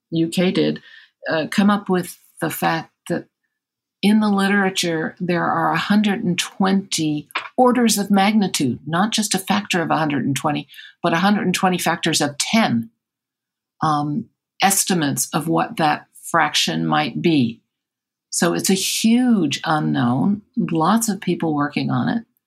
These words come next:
Uh, and I think that, uh, this really drives our, uh, association with the cosmos. Did what happened here happen somewhere else?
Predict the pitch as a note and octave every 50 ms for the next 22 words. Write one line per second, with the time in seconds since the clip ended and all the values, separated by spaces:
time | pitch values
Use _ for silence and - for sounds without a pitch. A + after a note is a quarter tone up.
0 | _ _ _ _ _ _ _ - C#3+ C#3+ D3 D3+ D3 - - - D#3+ D#3+ D#3 D#3+
1 | D#3 C#3+ - - E3+ E2 D2+ - - - - D#2 D#2 D#2 - - E2 D#2+ D#2+ D#2+
2 | D#2 D2+ - _ _ _ _ _ _ _ _ _ _ _ _ - A3 E3 E3+ E3
3 | D#3+ E3 F#3+ G3+ G3+ - - E3 E3 F#3 F#3+ F#3+ F#3 F#3 F#3 E3 D3 C#3 D#3 D#3
4 | D3+ D3+ D3+ D#3+ D#3+ D#3 D3+ C#3+ C#3+ - - - - - _ _ _ _ _ _
5 | _ _ _ _ _ _ _ _ D3 D3+ D3+ D3+ D3+ D3 D3 C#3+ C#3+ C3+ - _
6 | _ _ _ _ _ _ _ _ _ _ _ _ _ _ _ _ _ _ _ _
7 | - D3 C#3 - - D#3+ D#3 - - - F3 F3 - - E3+ D#3+ D#3+ D#3+ - -
8 | D#3 C3+ C3 A#2+ - - D3+ C#3+ C3+ - C3+ - - C#3+ D3 D3 - C3 A2+ A2
9 | - - - - - _ _ _ _ _ _ _ _ _ _ _ _ _ _ _
10 | _ G3 G3+ F3+ F3 F3 F3+ F#3+ A3 A3+ A3+ - F3+ G3 G#3 G3+ G#3+ F#3 F3 -
11 | - - F#3 F3 D3+ B2+ A#2+ - - _ _ _ _ _ _ _ _ _ _ _
12 | _ _ _ _ _ - F3+ F3 - - F#3 E3+ D#3 - - E3+ E3+ E3 D#3 D3
13 | D3+ - D#3+ D#3+ C#3+ A2+ A2+ - - -